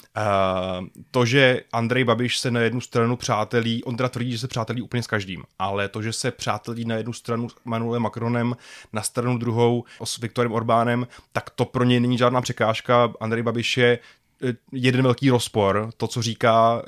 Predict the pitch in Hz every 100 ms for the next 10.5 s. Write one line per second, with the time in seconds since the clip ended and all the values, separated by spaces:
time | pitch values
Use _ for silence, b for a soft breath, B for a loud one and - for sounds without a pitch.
0 | 92 113 117 127 - 123 123 120 123 131
1 | 117 - 127 120 120 120 120 117 117 113
2 | 123 117 117 123 - 123 120 117 117 123
3 | 127 123 117 113 113 - 113 120 113 B
4 | B - 113 117 113 120 - 117 120 117
5 | 120 110 120 117 120 117 120 - - 117
6 | 120 120 B B B - 113 113 110 110
7 | 107 104 - 110 107 110 107 110 117 113
8 | 120 120 120 120 113 113 113 120 120 123
9 | 127 127 123 113 117 117 117 117 107 110
10 | 117 - 95 -